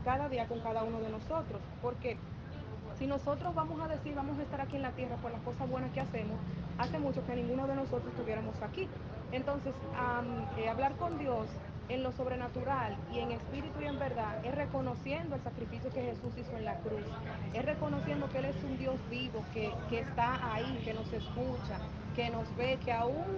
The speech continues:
antes de nosotros hablar, ya Él conoce nuestros pensamientos, lo que nosotros necesitamos, lo que nosotros sentimos. Y reconocer, cuando dice en verdad, reconociendo la verdad que es Cristo, la palabra dice que Él, Él es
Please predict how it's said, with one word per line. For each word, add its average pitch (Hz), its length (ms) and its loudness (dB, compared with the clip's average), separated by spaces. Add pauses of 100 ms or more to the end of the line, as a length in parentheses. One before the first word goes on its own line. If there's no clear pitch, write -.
antes 302 320 0
de 311 80 -2
nosotros 277 460 0
hablar, 240 360 2
ya 247 100 2
Él 240 120 0
conoce 262 420 2
nuestros 247 320 0
pensamientos, 240 840 0
lo 226 100 -2
que 240 100 -2
nosotros 233 400 -2
necesitamos, 247 680 2
lo 233 120 2
que 233 60 0
nosotros 226 400 0
sentimos. 240 560 2 (440)
Y 262 80 4
reconocer, 277 840 4 (440)
cuando 247 220 4
dice 285 240 4
en 330 140 2
verdad, 262 340 4
reconociendo 247 760 2
la 240 120 4
verdad 240 320 2
que 233 140 0
es 240 60 -2 (120)
Cristo, 262 360 -2
la 214 80 0
palabra 233 360 0
dice 262 360 0
que 226 220 4 (420)
Él, 247 280 2
Él 262 140 4
es 285 80 0